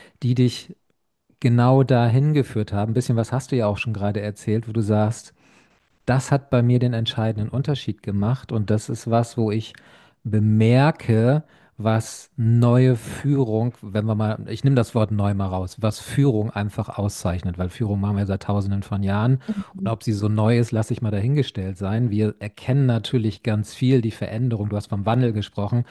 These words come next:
Speaker 1: Der Wandel geht ja immer schneller in letzter Zeit und da, wo wir gerade stehen, ist der Anspruch ja auch ein ganz anderer geworden. Was sind so die für dich wichtigsten Aspekte, wo du sagst, „Hey,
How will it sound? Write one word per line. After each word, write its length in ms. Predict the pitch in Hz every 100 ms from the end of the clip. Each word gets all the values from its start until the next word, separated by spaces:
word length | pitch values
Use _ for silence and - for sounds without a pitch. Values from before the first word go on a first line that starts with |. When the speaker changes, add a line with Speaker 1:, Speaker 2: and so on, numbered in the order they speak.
| - - -
Speaker 1:
Der 140 | 110
Wandel 240 | 110 113 110
geht 180 | 113
ja 120 | 113 -
immer 260 | 175 156 113
schneller 380 | - 101 101 101
in 40 |
letzter 380 | 98 101 - 101
Zeit 380 | - 107 110 117
und 220 | 113 110
da, 180 | 107 110
wo 140 | 110 107
wir 80 |
gerade 340 | 113 104 110 107
stehen, 500 | - - 113 120 123 - - -
ist 180 | 117 -
der 160 | -
Anspruch 500 | 123 143 - - 110
ja 140 | - 98
auch 140 | 104
ein 120 | 107
ganz 260 | 101 107 - _ -
anderer 520 | 127 123 104 95 95
geworden. 640 | 92 92 95 95 104 123 - - - _
Was 220 | - 131 -
sind 180 | 175
so 420 | 170 160 151 147 - _ _ _ _
die 160 | 135 143
für 240 | - 131
dich 760 | 107 - 135 160 - - - -
wichtigsten 600 | 123 110 131 - 147 139
Aspekte, 460 | 123 120 127 127 120
wo 40 | 117
du 80 | 113
sagst, 380 | 113 110 -
„Hey, 240 | - 110